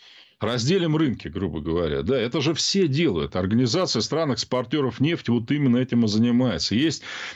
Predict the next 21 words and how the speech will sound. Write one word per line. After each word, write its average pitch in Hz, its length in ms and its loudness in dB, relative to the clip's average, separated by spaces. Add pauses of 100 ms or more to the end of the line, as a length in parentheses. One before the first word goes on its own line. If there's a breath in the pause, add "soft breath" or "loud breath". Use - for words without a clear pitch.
(360 loud breath)
малоизвестная, 120 920 2
но 113 160 2
очень 110 220 0
важная 127 380 0
организация 110 560 0
стран-экспортёров 123 920 -2
бананов, 95 600 -2
предположим, 87 600 -2
которые 120 400 0
вот 120 220 0
думают: 117 340 0
«Ты 135 140 2
здесь, 139 460 0 (460 loud breath)
я 127 240 2
вот 110 180 2
здесь». 131 220 -2 (420)
Ну, 95 120 0
всё - 280 -2
можно 107 400 2
было 85 260 0
сделать. 107 380 0